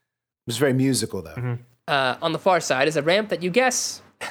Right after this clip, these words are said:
Speaker 3: on the far side is a ramp that you guess leads down to the dragon floor. "This has to be the control room," you say excitedly. "Since they don't seem to notice us, maybe we can figure out how to take control."
Speaker 2: You do it by playing notes.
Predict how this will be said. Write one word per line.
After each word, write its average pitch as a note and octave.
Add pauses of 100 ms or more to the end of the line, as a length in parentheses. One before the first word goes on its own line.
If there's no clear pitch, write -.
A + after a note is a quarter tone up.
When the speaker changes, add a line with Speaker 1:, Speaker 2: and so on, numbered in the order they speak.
(260)
Speaker 3:
on G3
the G3
far C#4
side G3+
is E3+
a E3+
ramp F#3
that D3
you D3+
guess E3
leads C#3
down C3+
to C3+
the B2+
dragon C3+
floor. A#2+ (1600)
"This E3+
has C#3+
to C#3+
be C#3+
the C#3
control G#3
room," C3+
you C3+
say B2
excitedly. C#3 (220)
"Since -
they E3
don't F3+
seem E3
to C3
notice G3
us, D#3+ (120)
maybe G#3+
we G3+
can -
figure A3+
out E3
how E3
to D#3+
take G#3
control." G#3+ (240)
Speaker 2:
You C3+
do F#3+
it A#3+
by B3
playing A3
notes. -